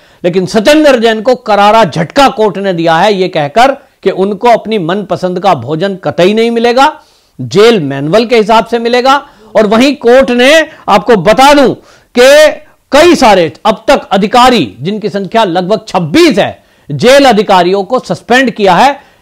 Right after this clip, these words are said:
जिनके बारे में ये जांच में पता लगा था कि उन्होंने कहीं ना कहीं नियमों का उल्लंघन करके सत्येंद्र जैन को कोई लाभ दिया है।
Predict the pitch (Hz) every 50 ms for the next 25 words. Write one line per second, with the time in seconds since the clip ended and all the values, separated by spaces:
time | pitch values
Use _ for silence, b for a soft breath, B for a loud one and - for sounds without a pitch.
0 | - 151 135 143 262 277 269 220 285 254 233 196 202 214 220 220 240 262 269 214
1 | 175 220 240 208 139 185 175 185 196 - 208 214 214 - - 170 180 175 170 156
2 | 147 160 160 156 196 214 233 - 240 220 - - 185 196 202 202 202 220 240 214
3 | - 175 170 202 208 208 175 - - 170 208 233 226 175 143 131 135 147 160 175
4 | 175 175 175 175 - 202 196 190 160 160 156 175 208 247 240 214 - 156 151 -
5 | 220 247 262 254 b b b b b - - 208 - 240 240 240 226 214 180 170
6 | 175 165 165 170 220 208 - 220 214 202 151 135 131 127 131 113 110 113 123 107
7 | 95 87 107 113